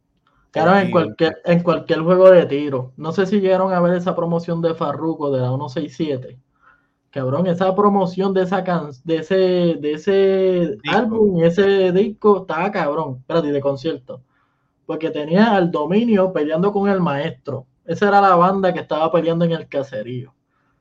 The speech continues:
Speaker 1: Papi, eso está, es más, déjame ver si lo puedo conseguir, porque eso estaba muy bellaco. Eso podía ser una película fácil.
Speaker 2: Anda.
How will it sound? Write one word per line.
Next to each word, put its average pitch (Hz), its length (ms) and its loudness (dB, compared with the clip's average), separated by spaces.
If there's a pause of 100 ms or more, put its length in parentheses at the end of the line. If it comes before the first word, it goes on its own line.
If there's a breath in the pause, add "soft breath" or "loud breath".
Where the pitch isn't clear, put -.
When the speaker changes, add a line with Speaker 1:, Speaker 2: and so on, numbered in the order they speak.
(260)
Speaker 1:
Papi, 165 160 -4
eso 175 140 -2
está, 180 160 -12
es 233 120 -4
más, 233 220 0
déjame 196 220 0
ver 208 100 2
si 220 80 -4
lo 202 100 2
puedo 190 200 -2
conseguir, 175 420 -4
porque 135 140 -2
eso 160 80 -8
estaba 175 260 -2
muy 175 120 2
bellaco. 143 420 -4
Eso 170 180 -6
podía 165 180 0
ser 170 120 -6
una 165 120 -4
película 156 460 -2
fácil. 165 420 -6
Speaker 2:
Anda. 98 140 -14